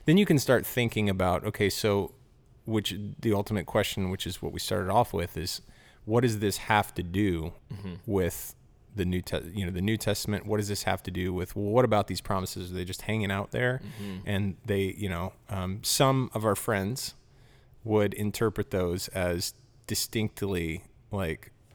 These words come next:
Speaker 1: for even, like, future Israel.
Speaker 2: Yeah,
Speaker 1: So
Speaker 2: exactly.
Speaker 1: promises that are made in the Old Testament
Speaker 2: Completely
Speaker 1: are
Speaker 2: unapplicable to the church.
Speaker 1: Right, like, it just skips over the church.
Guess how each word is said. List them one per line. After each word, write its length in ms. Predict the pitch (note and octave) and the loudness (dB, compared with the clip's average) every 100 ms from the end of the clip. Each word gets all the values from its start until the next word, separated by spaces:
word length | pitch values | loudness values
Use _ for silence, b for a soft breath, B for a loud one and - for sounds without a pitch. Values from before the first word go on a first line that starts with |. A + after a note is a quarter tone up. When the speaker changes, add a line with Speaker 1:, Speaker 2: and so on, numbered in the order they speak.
| - | -20
Speaker 1:
for 520 | - - G2 E2+ F2 - _ | -10 -2 0 2 0 -6 _
even, 260 | G#2 F#2+ E2 | -4 -2 -4
like, 160 | D2 | -6
future 520 | - - B2+ A2+ - F2+ | -10 -4 -2 0 -2 -4
Israel. 440 | F2 E2 - C2 | -4 -6 -6 -8
Speaker 2:
Yeah, 120 | - G#2 | -4 -4
Speaker 1:
So 140 | - | -2
Speaker 2:
exactly. 100 | F#2+ | -2
Speaker 1:
promises 480 | A2 G2 - - F#2 | 0 2 0 -2 -2
that 140 | F#2+ | 0
are 80 | F2+ | 0
made 300 | F2 F#2+ F#2 | 0 0 0
in 100 | F2+ | 0
the 100 | E2+ | -2
Old 200 | F2 F#2 | -2 -4
Testament 420 | - F#2 - D#3 E3 | -4 -4 0 0 0
Speaker 2:
Completely 240 | C#3+ - | 0 0
Speaker 1:
are 60 | B2 | 0
Speaker 2:
unapplicable 640 | A2+ G#2 A#2 G2+ G2+ G2 | -2 -4 -6 -6 -4 -4
to 80 | F#2+ | -4
the 100 | F2 | -8
church. 360 | - E2+ - - | -8 -10 -10 -8
Speaker 1:
Right, 500 | A2+ A#2 A#2 E2 - | -2 4 4 4 -2
like, 240 | F#2+ F#2+ | -2 0
it 140 | G#2+ G2 | -2 0
just 180 | G#2 - | 0 -2
skips 320 | - A2 - | 0 -2 2
over 200 | A#2 G#2 | 2 4
the 120 | G2 | 0
church. 500 | F#2+ - G2+ G2 - | 0 0 0 0 -4